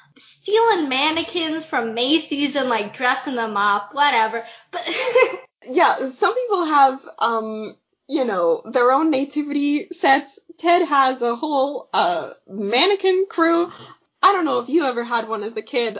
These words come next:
Speaker 2: Uh, uh, my grandma is kinda religious. The rest of my family is not. So we had not a real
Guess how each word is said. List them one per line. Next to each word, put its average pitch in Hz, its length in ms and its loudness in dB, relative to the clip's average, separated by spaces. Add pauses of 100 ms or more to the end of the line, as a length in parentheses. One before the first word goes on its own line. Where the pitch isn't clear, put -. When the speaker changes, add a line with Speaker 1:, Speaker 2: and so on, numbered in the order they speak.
(100)
Speaker 2:
Uh, 196 500 2
uh, 190 240 0
my 208 200 0
grandma 220 800 2 (680)
is 214 640 6
kinda 214 260 0
religious. 180 460 0
The 214 80 2
rest 208 220 2
of 196 60 -2
my 185 100 -2
family 185 320 -2
is 208 80 -4
not. 208 260 2
So 247 140 2
we 269 100 2
had 262 380 4 (200)
not 330 360 4
a 247 40 6
real 415 460 0